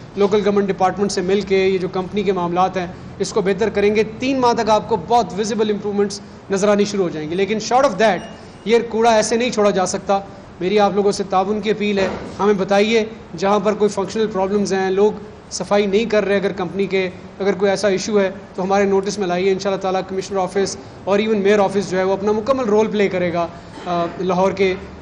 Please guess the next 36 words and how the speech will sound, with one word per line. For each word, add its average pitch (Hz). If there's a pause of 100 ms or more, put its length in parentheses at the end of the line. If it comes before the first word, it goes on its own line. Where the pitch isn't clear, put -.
(100)
शहर 202
की 196
जो, 196
अ, 196 (720)
रौनक 196
है 202
उसको 202
दोबारा 185
बहाल 170
करने 175
के 175
लिए। 185
बाकी 214
डे 226
टू 226
डे 240
affairs 220
हैं 196 (320)
जो 208
आप 226
समझते 208
हैं 196 (300)
कि 202
मामला 202
encroachment 196
का 196
है 190
या 190
अगर 190
कोई 202 (280)
public 208
welfare 202
का 196
कोई 180
issue 208
है 185